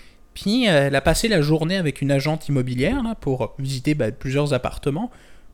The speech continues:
Tu sais, on lui donne un, un but très précis. « Écoute, euh, ma sœur, on va pas citer son nom, mais je la, <laughs> je la, je la, je la, comment dire, je lui dis bonjour, puis je lui fais un, un gros bisou. » Euh, tu sais, elle dit, « Bon, écoute, elle est étudiante, voici notre budget,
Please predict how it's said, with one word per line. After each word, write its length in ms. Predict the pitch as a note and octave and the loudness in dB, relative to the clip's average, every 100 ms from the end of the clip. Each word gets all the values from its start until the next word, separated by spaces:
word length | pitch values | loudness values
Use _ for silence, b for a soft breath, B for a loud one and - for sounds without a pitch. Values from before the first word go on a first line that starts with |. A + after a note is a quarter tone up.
| - | -6
Tu 80 | - | 0
sais, 0 | |
on 100 | D#3 | 2
lui 140 | C#3+ | 4
donne 180 | D3 G3+ | 4 4
un, 220 | D#3 C3+ - | 4 2 2
un 120 | C#3+ | 2
but 180 | D3 F3+ | 2 -2
très 200 | - - | -4 -4
précis. « 400 | - D3 - C#3 | -4 -4 -4 -6
Écoute, 360 | C3+ D#3 D3+ - | -8 -10 -6 -6
euh, 80 | - B B B | -6 B B B
ma 180 | - A#2+ | -6 -4
sœur, 340 | - E3+ G3 - | -2 0 -2 -6
on 40 | A#2 | -6
va 60 | |
pas 100 | B2+ | -4
citer 220 | - - | -4 -4
son 160 | - B2+ | -4 -4
nom, 160 | C#3 D3+ | -2 -2
mais 260 | B2+ B2+ - C3 | -4 -6 -8 -10
je 160 | B2 | -4
la, 80 | C3 - | -2 -2
<laughs> 80 | D3+ | -6
je 120 | C#3 | -2
la, 120 | C3+ D3 | -2 0
je 120 | C#3+ | 0
la, 320 | C#3 - C#3 | 0 -2 -4
je 140 | A#2+ | -6
la, 160 | A#2+ B2 | -6 -6
comment 180 | - C3+ | -4 -4
dire, 220 | C3 C3+ | -2 -4
je 60 | C3+ | -4
lui 80 | |
dis 120 | C3 C3+ | -2 0
bonjour, 440 | C3 C3 C#3 D3 | 2 2 0 -4
puis 120 | - | -8
je 80 | B2 | -12
lui 80 | B2 | -10
fais 180 | - B2+ | -4 -4
un, 120 | B2 B B - | -4 B B -2
un 100 | C3 | 2
gros 180 | C#3 C#3+ | 6 6
bisou. » 380 | D3 C3 G#3 B B B B - | 4 4 2 B B B B -2
Euh, 400 | A2+ B2 A#2+ A#2+ - - - - - - - - - - | 2 2 2 -2 -4 -14 -18 -20 -20 -20 -20 -20 -20 2
tu 80 | F#3 | 4
sais, 60 | |
elle 200 | E3+ C3+ | 6 2
dit, « 200 | D3 C#4 | 0 0
Bon, 140 | F3 C#3 | 0 -4
écoute, 260 | C#3 A#3 | -2 -2
elle 120 | D#3+ C#3+ | 0 -2
est 140 | C#3+ | 0
étudiante, 760 | G#3+ - D#3+ C#3+ C#3+ - - - - - - - | 0 2 2 4 2 -2 -8 -10 -10 -18 -18 -2
voici 380 | C#3+ G3+ - D#4+ | 2 4 4 2
notre 180 | G#3 | 2
budget, 500 | E3+ F3+ C#3+ C#3 C4+ | 0 -2 0 0 -2